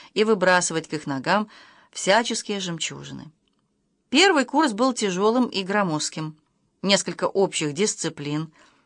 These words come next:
огромное количество лекционных часов, лабораторное.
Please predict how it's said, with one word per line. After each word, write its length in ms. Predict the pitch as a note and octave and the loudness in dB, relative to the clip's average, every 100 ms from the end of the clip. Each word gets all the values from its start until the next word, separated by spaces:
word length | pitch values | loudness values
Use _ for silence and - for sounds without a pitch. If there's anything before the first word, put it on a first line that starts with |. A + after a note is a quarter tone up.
| _ | _
огромное 500 | F3 G3 A#3+ B3 G#3+ | 2 4 6 6 4
количество 520 | F#3+ G3+ G3 - - | 4 0 0 -4 -2
лекционных 540 | F3+ F3+ - G3 F#3 E3 | -2 -2 -2 0 0 -2
часов, 560 | - - - D#3 E3+ _ _ | -4 -4 -2 -2 -4 _ _
лабораторное. 840 | - E3 D3+ D3 D3 D3+ D3+ D3+ | -6 -4 -2 -2 -4 -10 -8 -10